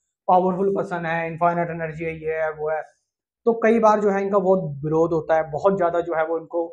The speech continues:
बल्कि जब सूफीज्म जो है धीरे धीरे जो है वो start हो रहा था, जब इसकी invention हो रही थी, तो काफी सारे,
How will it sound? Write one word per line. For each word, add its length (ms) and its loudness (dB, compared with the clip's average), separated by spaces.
बल्कि 400 -6
जब 100 0
सूफीज्म 480 2
जो 120 2
है 140 6
धीरे 180 6
धीरे 480 0
जो 120 -4
है 120 4
वो 200 2
start 380 6
हो 100 4
रहा 100 4
था, 100 0
जब 180 0
इसकी 220 -6
invention 380 -4
हो 100 -2
रही 100 -8
थी, 140 -10
तो 120 -4
काफी 340 0
सारे, 380 -2